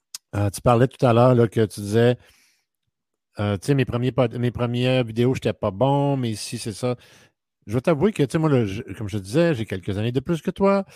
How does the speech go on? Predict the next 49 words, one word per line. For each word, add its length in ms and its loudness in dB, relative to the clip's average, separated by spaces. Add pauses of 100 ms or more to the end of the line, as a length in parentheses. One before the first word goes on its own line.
(220)
Et 80 0
là, 220 6 (100)
je, 320 -4
je, 120 -2
je 0 -
suis 340 -8
pas 120 2
à 40 4
ma 100 4
première 440 0
fois 160 0
devant 200 2
une 100 -4
caméra, 460 0
mais, 300 0 (1080)
mais 100 -6
quand 200 2
j'ai 100 0
parti 320 -2
ça, 420 0
il 80 -2
y 20 0
a 40 -4
plein 120 -2
de 60 0
monde 100 0
qui 80 -2
ont 40 2
dit, « 160 -8
Aïe, 240 -6
aïe, 140 -4
tu 120 -4
sais, 40 2
je 60 -4
veux 80 -6
dire, 140 -2
Justin, 320 -4 (840)
pourquoi 160 -2
tu 100 -10
t'embarques 480 -4
ça 220 -2
là-dedans, 380 -4
là, 100 -4
de 200 -6
faire 120 -2
des 100 -4
podcasts, 600 -2
et 40 -10
cetera? » 360 -6